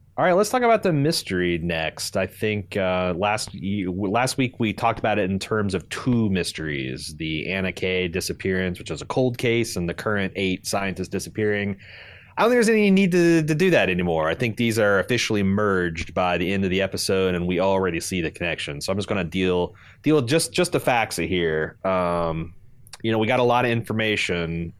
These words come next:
from the opening scene where the, uh,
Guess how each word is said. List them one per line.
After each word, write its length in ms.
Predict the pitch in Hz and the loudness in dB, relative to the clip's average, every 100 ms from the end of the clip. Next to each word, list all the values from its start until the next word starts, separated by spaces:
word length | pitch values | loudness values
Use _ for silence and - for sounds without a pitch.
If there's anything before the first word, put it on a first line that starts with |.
| - | -14
from 640 | - 95 90 90 87 87 | -4 0 0 0 -2 -2
the 140 | 90 95 | 0 0
opening 340 | 98 98 90 | 0 -2 -4
scene 380 | - 95 92 90 | -4 -2 -2 -2
where 80 | 85 | -2
the, 460 | 87 85 82 82 - - - - - - - | -2 -2 -2 -4 -8 -20 -20 -20 -20 -20 -8
uh, 500 | 64 60 55 55 | -6 -4 -4 -4